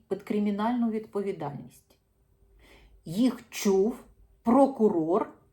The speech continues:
Офісу Генерального прокурора. Ви думаєте,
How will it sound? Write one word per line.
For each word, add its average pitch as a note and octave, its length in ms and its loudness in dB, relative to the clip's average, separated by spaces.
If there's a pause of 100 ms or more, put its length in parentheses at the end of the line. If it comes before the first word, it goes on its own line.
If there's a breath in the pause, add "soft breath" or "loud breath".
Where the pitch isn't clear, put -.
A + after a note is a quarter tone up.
(400)
Офісу F#3 720 -2
Генерального D3+ 760 0
прокурора. B3 580 -6 (960 soft breath)
Ви G#3+ 160 0
думаєте, A3 680 4